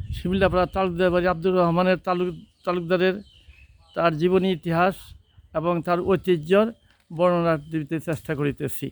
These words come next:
আমি মশিউর রহমান তালুকদার। আব্দুল রহমান তালুকদারের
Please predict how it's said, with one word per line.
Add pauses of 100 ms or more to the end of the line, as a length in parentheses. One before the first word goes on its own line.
(160)
আমি
মশিউর
রহমান
তালুকদার। (840)
আব্দুল
রহমান
তালুকদারের